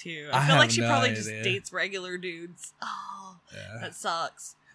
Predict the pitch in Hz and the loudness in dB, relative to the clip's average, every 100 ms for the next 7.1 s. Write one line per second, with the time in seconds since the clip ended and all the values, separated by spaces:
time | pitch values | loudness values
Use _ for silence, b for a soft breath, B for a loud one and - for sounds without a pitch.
0 | _ 139 139 165 147 143 139 131 143 196 | _ 2 4 6 6 6 6 4 6 6
1 | 220 - 160 - 135 147 143 123 120 117 | 6 2 -2 -2 0 4 4 2 -2 -6
2 | - 139 107 101 - 123 117 113 - 104 | -4 -6 -4 -12 -10 -8 -8 -10 -12 -14
3 | 107 104 104 101 - 107 - 110 101 107 | -12 -12 -12 -12 -18 -8 -8 -8 -12 -16
4 | 92 95 98 _ - 131 117 110 - 117 | -16 -18 -20 _ -6 -2 -2 -6 0 2
5 | 113 - - - - b b - 117 107 | 2 -2 -6 -6 -10 b b -4 -4 -4
6 | 101 _ _ _ _ _ 165 _ 139 139 | -10 _ _ _ _ _ -20 _ 0 0
7 | 120 | 0